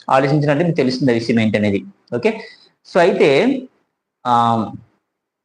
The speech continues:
రకరకాల కోరికలు, రకరకాల ఆలోచనలు ఉన్నప్పుడు మనం వాటిని, ఆ, ఆ కోరికల్ని, ఆ లక్ష్యాల్ని నెరవేర్చుకునే క్రమంలో కొన్ని కొన్ని అడ్డంకులు వస్తుంటాయి. ఆ అడ్డంకుల్ని మనం మనసుకి ఏ విధంగా తీసుకుంటున్నాం?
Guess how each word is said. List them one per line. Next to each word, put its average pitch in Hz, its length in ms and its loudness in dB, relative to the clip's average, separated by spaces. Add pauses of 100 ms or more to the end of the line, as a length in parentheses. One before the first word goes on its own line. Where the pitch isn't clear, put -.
(160)
రకరకాల 226 560 4
కోరికలు, 190 560 4
రకరకాల 156 480 4
ఆలోచనలు 156 600 4
ఉన్నప్పుడు 131 680 2 (200)
మనం 147 300 2
వాటిని, 143 640 2 (140)
ఆ, 120 400 2 (320)
ఆ 123 80 4
కోరికల్ని, 175 760 2
ఆ 135 140 2
లక్ష్యాల్ని 165 440 2
నెరవేర్చుకునే 151 640 2
క్రమంలో 131 580 2 (340)
కొన్ని 196 220 2
కొన్ని 180 320 2
అడ్డంకులు 147 460 2
వస్తుంటాయి. 110 460 0 (380)
ఆ 131 40 0
అడ్డంకుల్ని 170 600 2
మనం 151 340 2
మనసుకి 156 360 2
ఏ 147 100 4
విధంగా 151 280 4
తీసుకుంటున్నాం? 123 600 -2